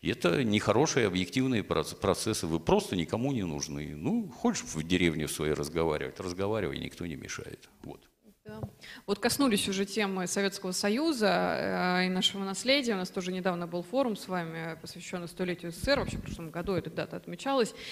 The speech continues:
Speaker 2: Вот и наша молодёжь тут тоже сё-, обсуждала тему Советского Союза и наследия.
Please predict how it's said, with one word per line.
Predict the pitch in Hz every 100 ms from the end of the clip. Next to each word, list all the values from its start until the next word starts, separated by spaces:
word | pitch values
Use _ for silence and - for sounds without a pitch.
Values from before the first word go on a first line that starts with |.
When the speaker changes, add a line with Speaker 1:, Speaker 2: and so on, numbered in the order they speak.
| - -
Speaker 2:
Вот | 190 196
и | - 247
наша | 233 233 226
молодёжь | 226 240 247 -
тут | 196
тоже | 202 175
сё-, | - 185 190 190
обсуждала | 156 185 - 220 214 190 175
тему | 170 190 170
Советского | 165 180 185 - -
Союза | 196 247 320 214
и | 190
наследия. | 180 180 226 302 277 220 185 175